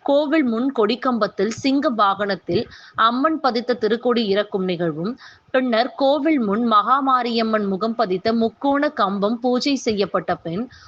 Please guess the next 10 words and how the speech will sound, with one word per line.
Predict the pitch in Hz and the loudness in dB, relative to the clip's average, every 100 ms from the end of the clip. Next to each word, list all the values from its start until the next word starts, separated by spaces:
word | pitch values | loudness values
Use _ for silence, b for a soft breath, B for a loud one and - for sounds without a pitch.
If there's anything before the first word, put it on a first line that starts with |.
| B | B
கோவில் | - 285 311 311 277 | 0 2 4 2 0
பூசாரிகள் | 247 247 247 226 190 196 226 | 0 0 0 0 0 0 0
தோள்களில் | 240 240 269 269 226 - | 2 2 2 0 -2 -4
சுமந்தவாறு | 196 220 220 208 196 175 220 | -2 0 0 2 2 0 -2
திருக்கோவிலை | 277 294 302 277 208 202 190 | -2 -2 0 0 0 0 -2
சுற்றி | 196 180 - | -4 -6 -4
வந்து | 214 185 160 208 262 | -2 -2 -2 -2 0
கம்பம் | 226 240 302 277 | 0 0 -2 2
ஆற்றில் | 220 196 202 226 | 0 0 -4 -2
விடப்பட்டது | 190 185 175 175 170 | -2 -2 -2 -4 -2